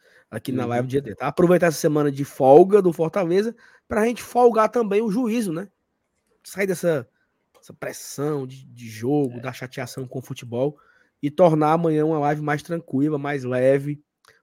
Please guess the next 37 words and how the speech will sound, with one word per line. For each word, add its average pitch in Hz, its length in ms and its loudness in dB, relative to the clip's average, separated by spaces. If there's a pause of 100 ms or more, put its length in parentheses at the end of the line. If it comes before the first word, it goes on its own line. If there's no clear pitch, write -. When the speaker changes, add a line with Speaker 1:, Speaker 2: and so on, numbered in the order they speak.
Speaker 1:
pra 131 160 -6
começar 139 380 -6
Speaker 2:
Uhum. 135 40 -4
Speaker 1:
a 131 40 -6
semana, 117 400 -6
tá? 156 220 -4 (360)
Meninos, 254 360 4
obrigado 254 600 4 (120)
pela 202 180 -6
presença 190 280 -4
de 180 60 -4
vocês 165 260 -4
aqui 151 180 -6
hoje, 196 320 0
companhia 143 500 -4
desse 151 200 -6
domingo 131 260 -4
à 117 40 -4
noite. 160 460 0 (380)
Acho 262 200 2
que - 80 -6
Speaker 2:
Uhum. 254 60 -10
Speaker 1:
fizemos 254 240 -2
uma 247 80 0
live 247 160 2
bem 302 340 2
recheada, 240 560 -4
né? 185 160 -6 (800)
Falamos 185 320 0
do 151 120 2
jogo, 165 420 4
dos 165 140 -8
problemas, 160 680 -2
das 143 240 -2
carências, 151 640 -4
dos 151 200 -10
motivos, 185 840 -6